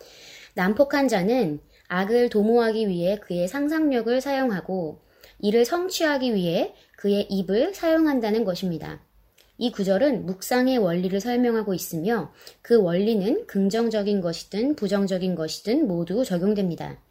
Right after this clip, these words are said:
하나님께서는 악한 사람들이 어떻게 작용하는지를 보여주시면서 선한 일들을 이루는 법을 알려주십니다.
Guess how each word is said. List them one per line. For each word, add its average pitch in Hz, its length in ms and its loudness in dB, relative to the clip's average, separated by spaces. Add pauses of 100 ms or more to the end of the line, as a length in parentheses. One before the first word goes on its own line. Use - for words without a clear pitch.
(640)
하나님께서는 269 840 2 (240)
악한 262 380 0
사람들이 226 600 0
어떻게 247 460 0
작용하는지를 208 800 0
보여주시면서 196 960 -2 (280)
선한 320 420 4
일들을 208 580 2
이루는 208 380 2
법을 190 420 0
알려주십니다. 180 880 -2